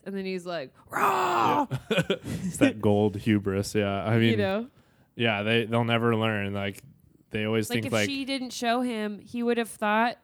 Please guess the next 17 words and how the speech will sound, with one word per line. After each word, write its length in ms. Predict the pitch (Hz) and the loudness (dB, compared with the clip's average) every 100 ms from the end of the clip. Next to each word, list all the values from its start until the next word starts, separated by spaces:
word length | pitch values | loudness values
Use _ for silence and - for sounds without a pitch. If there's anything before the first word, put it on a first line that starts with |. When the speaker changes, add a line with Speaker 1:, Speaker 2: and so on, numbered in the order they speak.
| - | -8
Speaker 1:
Mustang 520 | 214 226 - 240 220 | -2 -2 -2 -6 -4
was 300 | 190 262 285 | 0 -2 -2
coming, 560 | 214 185 175 175 190 214 _ _ _ | -4 -4 -2 -4 -6 -12 _ _ _
and 260 | 220 220 208 | -6 -4 -6
his 260 | 208 240 - | -4 -4 -4
plan 680 | - 233 226 247 247 226 - - 214 _ _ _ | -12 -8 -4 -2 -2 -6 -14 -20 -20 _ _ _
probably 320 | 220 220 233 226 | -4 -2 -2 -2
wouldn't 260 | 220 214 | -2 -2
have 120 | 214 | -6
worked 320 | 196 214 214 226 | -4 -6 -6 -6
out. 320 | 269 302 - _ _ _ - | -6 -6 -10 _ _ _ -2
Speaker 2:
Yeah, 180 | 117 | 0
you 100 | 101 | 0
just 240 | 98 101 - | -2 -6 -6
would 100 | 92 | -8
have 100 | 85 | -6
waited. 500 | 95 104 87 87 | -4 -4 -4 -8